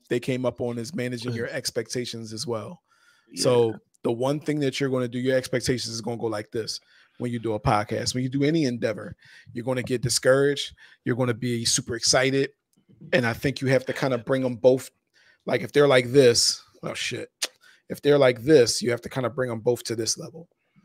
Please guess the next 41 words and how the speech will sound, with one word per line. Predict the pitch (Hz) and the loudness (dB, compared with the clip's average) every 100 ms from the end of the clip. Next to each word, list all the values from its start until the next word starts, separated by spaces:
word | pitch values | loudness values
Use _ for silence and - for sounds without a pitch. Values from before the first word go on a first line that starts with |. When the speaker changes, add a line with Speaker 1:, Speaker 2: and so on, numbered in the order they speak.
| _ _ _ | _ _ _
Speaker 1:
You | - | -2
kinda | 139 123 | 0 2
gotta | 117 | 0
Speaker 2:
Yeah. | 113 | 0
Speaker 1:
compress | 117 - - - | -4 2 4 4
'em, | 117 143 | -4 -6
you | 131 | -2
know | |
what | 127 | 0
I'm | 123 | 2
saying? | 143 135 127 - - - | 0 0 -4 -10 -10 0
Bring | 151 | 0
'em | 143 | 2
both | 135 135 | 0 0
to | - | 0
the | 123 | 0
middle. | 120 131 113 - _ - - _ _ | 0 0 0 -4 _ -20 -20 _ _
Um, | 160 120 117 113 - _ - | 2 2 0 -4 -14 _ -8
because | 127 143 127 120 - - | 0 6 6 6 2 0
if | 151 | 0
you're | 135 113 | 0 2
super | - 170 139 | 2 2 4
low | 127 143 147 | 6 6 6
on | |
what | 147 143 | 4 2
you're | 135 | 0
doing, | 143 147 175 | -2 -2 2
you'll | 196 | 2
quit. | - 127 - _ _ - - | 6 6 6 _ _ -14 8
You'll | 185 | 8
quit | - 208 | 12 10
or | 160 | 10
you'll | 147 | 8
put | 127 151 156 - | 8 8 6 0
super | - 180 170 143 | 4 4 6 4
low | 139 139 - | 8 6 6
effort | 143 - 120 | 2 2 -2
into | 110 107 110 143 | -2 -6 -6 -8
it, | - _ _ _ _ _ _ - | -14 _ _ _ _ _ _ 4
right? | 120 131 - _ _ _ | 6 6 2 _ _ _
And | 143 131 127 120 | 2 4 4 0